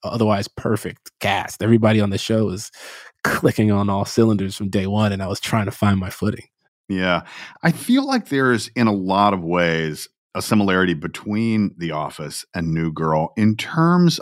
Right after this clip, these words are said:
Speaker 2: of
Speaker 1: Mm-hmm.
Speaker 2: this sort of disparate collection of characters that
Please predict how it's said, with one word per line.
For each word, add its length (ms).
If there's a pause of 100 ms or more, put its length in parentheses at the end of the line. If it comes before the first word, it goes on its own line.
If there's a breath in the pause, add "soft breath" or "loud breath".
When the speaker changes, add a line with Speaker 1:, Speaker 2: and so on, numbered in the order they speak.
Speaker 2:
of 440
Speaker 1:
Mm-hmm. 180 (420 soft breath)
Speaker 2:
this 180
sort 220
of 120 (260)
disparate 800 (380)
collection 720
of 220
characters 1040 (100)
that 300